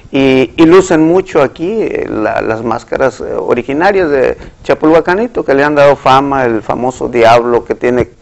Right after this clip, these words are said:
como r-, rasgos de insecto, así parece, este,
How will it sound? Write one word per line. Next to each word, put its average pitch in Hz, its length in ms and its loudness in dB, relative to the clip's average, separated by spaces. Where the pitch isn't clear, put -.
como 113 280 -4
r-, 113 960 -10
rasgos 139 420 2
de 127 80 2
insecto, 127 600 -2
así 123 240 0
parece, 120 560 -2
este, - 380 -8